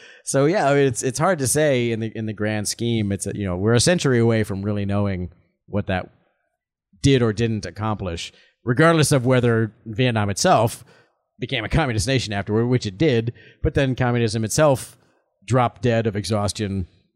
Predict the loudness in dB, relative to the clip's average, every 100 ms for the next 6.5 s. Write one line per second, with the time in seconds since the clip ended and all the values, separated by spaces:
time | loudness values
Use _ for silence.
0 | _ _ _ -10 -10 -2 0 2 2 2
1 | 2 2 0 0 2 2 0 -2 0 0
2 | 0 -4 _ _ -2 2 4 4 2 2
3 | 0 -2 -2 2 2 4 4 2 2 2
4 | 0 0 0 0 2 0 2 0 0 -8
5 | _ _ -4 0 0 0 0 0 -4 -12
6 | _ _ -4 -4